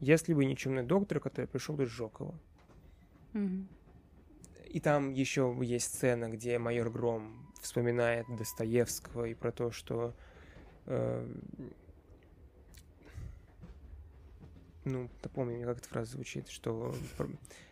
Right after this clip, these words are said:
Speaker 1: "тварь дрожащая" или "право имею".
Speaker 2: Мгм. "Преступление
Speaker 1: Вот.
Speaker 2: и наказание".
Speaker 1: Да.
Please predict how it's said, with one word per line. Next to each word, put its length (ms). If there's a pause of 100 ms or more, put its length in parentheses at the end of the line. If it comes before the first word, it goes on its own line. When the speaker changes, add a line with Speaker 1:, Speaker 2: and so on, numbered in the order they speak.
(520)
Speaker 1:
"тварь 240
дрожащая" 640
или 60
"право 380
имею". 240
Speaker 2:
Мгм. 240 (300)
"Преступление 440
Speaker 1:
Вот. 40
Speaker 2:
и 40
наказание". 460
Speaker 1:
Да. 260